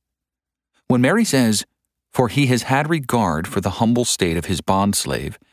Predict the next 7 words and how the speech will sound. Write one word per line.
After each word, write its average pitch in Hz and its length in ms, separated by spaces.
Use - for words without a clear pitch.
she 131 180
identifies 123 760
herself 82 460
as 104 140
a 104 120
lowly 85 460
servant. - 540